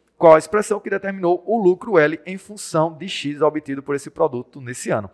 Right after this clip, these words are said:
Então, o lucro em função de X, X é a quantidade de sacas, e lucro, já vou lembrando aqui, o professor, que é o lucro,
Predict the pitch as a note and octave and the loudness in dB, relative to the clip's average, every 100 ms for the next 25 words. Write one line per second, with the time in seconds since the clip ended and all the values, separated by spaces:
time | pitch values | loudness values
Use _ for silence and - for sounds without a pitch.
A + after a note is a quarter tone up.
0 | _ - _ _ F#4 - C#4 - C#4 C#4 | _ -20 _ _ 0 6 6 6 2 4
1 | A3 A3+ C4+ - G#3 A#3+ - C#4 - G3+ | 4 2 -4 -12 -12 -12 -12 -12 -2 0
2 | F#3 B3+ - G#3+ - - F#3+ F3+ G3+ G3 | 0 -4 -6 -10 -12 -14 -4 -2 -2 -4
3 | G#3 E3 E3 F3 A3+ F3 D#3+ E3+ - - | 0 2 2 -2 -6 2 2 2 -4 -8
4 | - - - E4 C4+ F#3+ G3 B3 C4 - | -20 -20 0 4 8 8 8 0 -8 -14
5 | - _ _ F#3 E3 A#3 A#3+ E3+ E3+ E3 | -20 _ _ -4 6 8 8 6 4 4
6 | F3 F#3+ E3 D3 D#3 A3 G#3+ B3 B3 - | 4 0 -2 -2 0 0 -2 -8 -6 6
7 | G#3+ G#3+ F#3+ F#3+ G#3+ - F#3 F3+ B3 B3+ | 6 6 4 -2 -4 -2 -2 0 4 4
8 | A3+ F#3+ G3+ C#4+ | 6 4 2 -8